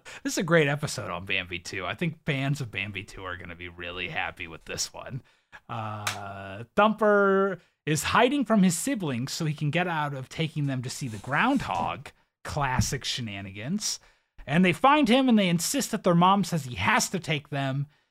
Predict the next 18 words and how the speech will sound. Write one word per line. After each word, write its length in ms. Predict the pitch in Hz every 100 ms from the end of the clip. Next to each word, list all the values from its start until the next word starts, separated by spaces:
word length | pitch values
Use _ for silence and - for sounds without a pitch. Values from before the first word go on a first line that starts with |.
| _ _ 113
Uh, 340 | 107 95 107 -
he 200 | - 214 233
points 400 | - 208 185 208
out 200 | 180 175
that 160 | 143
she 160 | - 131
can't 360 | - 254 254 185
make 240 | 175 170
him, 200 | 175 151
but 120 | 147
then 100 | 190
she 140 | - 156
shows 340 | - 151 139
up 220 | 180 185 -
and 160 | 117
she 160 | - 98
makes 420 | 143 190 185 -
him. 380 | 165 160 170